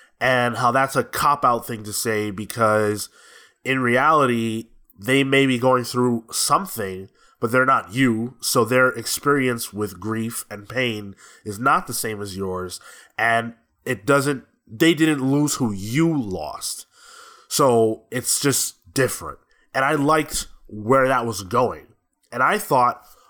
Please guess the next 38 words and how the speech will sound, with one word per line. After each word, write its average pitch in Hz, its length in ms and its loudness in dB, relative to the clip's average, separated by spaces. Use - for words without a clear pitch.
"All 123 120 6
right, 101 320 0
Wally's 127 420 4
in 117 160 -10
pain. 143 600 0
He, 143 680 0
you 131 160 -2
know, 113 380 2
ran 135 340 2
away. 123 540 2
And 127 140 0
when 135 80 2
he 127 80 0
came 131 260 -2
back, 139 300 0
everybody 120 460 4
was 107 200 -4
dead." 90 400 -4
That's 160 220 0
what 165 180 4
I 147 60 0
thought. - 380 0
I 131 120 2
thought 135 280 2
he 143 80 -2
ran 135 240 4
away, 127 420 4
he 120 80 -4
comes 165 260 0
back, 123 380 2
everybody's 151 340 2
dead, 123 300 0
oh 156 80 0
my 165 140 2
god, 123 280 2
what 143 140 -2
the 120 100 -2
hell? 117 360 2